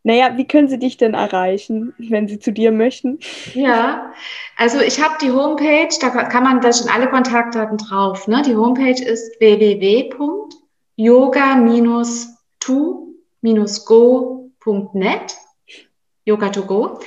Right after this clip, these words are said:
Speaker 2: Ähm, demnächst wird's noch eine zweite Homepage geben, aber das ist erstmal die, wo man mich erreicht. Und ich würd mich natürlich sehr freuen, also wenn jemand eine Frage hat, der kann auch gerne
Speaker 1: <laughs>
Speaker 2: anrufen, Telefonnummer steht auf der Homepage, dann beantworte ich auch gerne Fragen und bin gerne da.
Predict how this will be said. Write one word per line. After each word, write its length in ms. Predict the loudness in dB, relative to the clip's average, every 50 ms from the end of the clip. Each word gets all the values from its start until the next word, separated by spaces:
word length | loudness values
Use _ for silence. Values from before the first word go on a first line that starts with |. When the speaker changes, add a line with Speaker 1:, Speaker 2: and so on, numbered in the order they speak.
| -18 -16 -16 -16 -16 -16 -18 -20 _ _ -2
Speaker 2:
Ähm, 340 | 0 2 4 4 4 4 4
demnächst 380 | 4 4 4 4 2 0 0
wird's 160 | -2 -2 0
noch 80 | -2 -2
eine 140 | -2 -4 -4
zweite 420 | -4 -2 -2 0 0 -2 -2 -2
Homepage 380 | 0 0 0 0 2 0 0 0 -2 -2
geben, 360 | 0 2 2 2 0 -2 -4
aber 160 | -4 -4 -6
das 140 | -4 -4 -4
ist 120 | -6 -6
erstmal 440 | -6 -6 -8 -8 -8 -8 -8 -8 -6
die, 220 | -4 -2 -2 0 2
wo 80 | 2
man 160 | 2 0 0
mich 160 | -2 -4 -6 -10
erreicht. 560 | -12 -12 -10 -8 -8 -6 -6 -6 -8 -8 -8
Und 80 | -8
ich 260 | -6 -6 -6 -6 -2 0
würd 160 | 2 2 2
mich 120 | 2 0
natürlich 320 | 0 0 0 0 0 0 0
sehr 160 | -2 -2 -2
freuen, 380 | -4 -6 -4 -2 -2 -2 -2
also 180 | -2 -4 -6 -6
wenn 80 | -6 -4
jemand 300 | -4 -4 -4 -6 -8 -10
eine 80 | -12 -16
Frage 480 | -18 _ -16 -14 -14 -14 -14 -14 -12 -8
hat, 180 | -8 -8 -6 -8
der 60 | -10
kann 140 | -12 -12 -10
auch 80 | -6
gerne 300 | -4 -4 -4 -4 -8 -10
Speaker 1:
<laughs> 20 | -10
Speaker 2:
anrufen, 540 | -10 -10 -10 -8 -4 -4 -4 -4 -4 -8 -10
Telefonnummer 580 | -10 -10 -14 -14 -14 -12 -10 -8 -6 -6 -6
steht 220 | -8 -10 -14 -18 -18
auf 80 | -20
der 140 | -18 -16 -12
Homepage, 360 | -12 -10 -10 -10 -10 -12 -12 -14 -16 -20 -20 -20 -20 -20 -18 -18 -18 -18 -18 -20 -20 -20 _ _ -8
dann 220 | -6 -4 -4 -4
beantworte 440 | -6 -8 -8 -8 -8 -8 -10 -10 -10
ich 140 | -10 -12 -14
auch 140 | -16 _
gerne 280 | -8 -8 -6 -6 -6 -8
Fragen 540 | -12 -14 -14 -12 -12 -10 -10 -6 -6 -4 -4
und 380 | -2 -4 -6 -6 -10 -16 -20 _ _ _ _
bin 260 | -14 -10 -8 -8 -8
gerne 280 | -8 -6 -4 -4 -4 -2
da. 520 | -2 -4 -4 -4 -6 -10 -12 -16 -20 -20